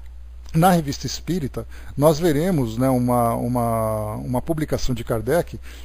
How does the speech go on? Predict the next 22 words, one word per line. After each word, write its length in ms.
que 80
ele 120
dizia 440
que 120
para 360
participar 800
dos 200
trabalhos 600
na 80
sociedade, 760
havia 440
então 400
dias 440
específicos, 1000
se 240
as 180
reuniões, 460
olha 140
só 160
aqui 100
em 60
cima, 360